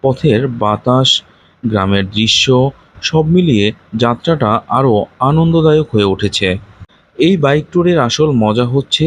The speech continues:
পথে যেতে যেতে নতুন নতুন দৃশ্য চোখে ধরা দেয়। কৃষকেরা মাঠে কাজ করছে, কোথাও আবার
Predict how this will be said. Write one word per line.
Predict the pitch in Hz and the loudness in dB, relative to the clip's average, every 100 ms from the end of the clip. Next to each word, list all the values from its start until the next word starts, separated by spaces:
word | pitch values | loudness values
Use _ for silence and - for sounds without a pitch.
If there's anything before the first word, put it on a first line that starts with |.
| 170 | 0
পথে | - 101 - 139 104 104 | 0 -2 -2 0 0 0
যেতে | 110 107 127 | 0 -2 0
যেতে | 131 143 151 101 101 | -2 0 0 2 2
নতুন | 101 104 - 156 | 2 0 0 2
নতুন | 156 151 131 107 135 | 2 2 0 0 -2
দৃশ্য | 113 123 - 131 110 | -2 -2 0 0 0
চোখে | - 95 107 | -2 -2 -2
ধরা | 98 98 95 | -2 0 0
দেয়। | 92 90 - - - - - - - - - - - - - - - - - - | 0 0 -4 -14 -16 -16 -14 -14 -16 -16 -14 -14 -14 -14 -14 -14 -14 -14 -16 -14
কৃষকেরা | - 180 - 190 190 185 185 | -2 0 2 0 0 0 2
মাঠে | 143 131 143 143 - | 0 0 0 -2 0
কাজ | 120 110 | -4 -4
করছে, | - 113 101 135 151 160 - | -2 -2 0 0 0 0 -2
কোথাও | 113 - 147 156 | -4 -2 0 0
আবার | 151 110 | 0 0